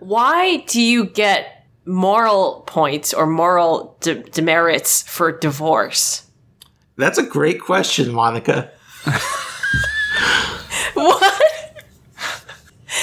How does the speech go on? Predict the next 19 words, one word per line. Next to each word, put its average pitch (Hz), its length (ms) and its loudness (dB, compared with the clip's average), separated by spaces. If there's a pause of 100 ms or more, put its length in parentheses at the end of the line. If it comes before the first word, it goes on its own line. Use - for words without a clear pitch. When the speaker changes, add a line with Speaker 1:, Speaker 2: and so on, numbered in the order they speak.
(120)
Speaker 1:
This 330 180 0
is 381 180 0
such 330 300 -2
a, 349 40 0
a, 226 800 0 (200)
a, 208 40 0
a 202 40 -2
Christian 233 920 -2 (400)
slash - 380 0
Catholic - 640 0
world. 220 560 2 (1300)
I 202 160 2
Speaker 2:
It 135 120 0
also 170 200 0
has 185 260 -2
a 160 40 0
vegetarian 120 720 0
agenda. 101 560 -8 (520)
Speaker 1:
Oh, 285 180 -8